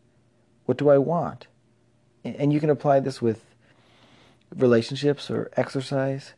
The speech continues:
What works for me? What doesn't work for me? Reflect on it. Think about it. Writing it down can be tremendously helpful in terms of, uh, output, getting the things that are latent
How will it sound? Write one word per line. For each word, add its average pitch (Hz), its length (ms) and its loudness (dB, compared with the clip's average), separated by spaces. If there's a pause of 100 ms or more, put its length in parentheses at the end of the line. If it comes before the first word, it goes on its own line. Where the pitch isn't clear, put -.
What 147 280 2
works 165 300 6
for 127 120 -2
me? 113 200 2
What 120 260 -4
doesn't 131 320 2
work 101 220 -6
for - 140 -18
me? - 200 -20 (520)
Reflect 196 440 2
on 87 160 -6
it. - 160 -16
Think 180 240 -6
about - 300 -4
it. - 140 -16 (480)
Writing 175 340 4
it 139 100 -2
down 139 300 6
can 120 100 -2
be 117 80 0
tremendously 117 680 -2
helpful 113 520 -6 (600)
in 131 100 -2
terms 127 320 0
of, 107 140 -6 (520)
uh, - 60 -10 (460)
output, 117 580 0 (240)
getting 156 300 4
the 147 80 -2
things 143 280 0
that 120 140 4
are 110 120 2 (240)
latent 123 520 0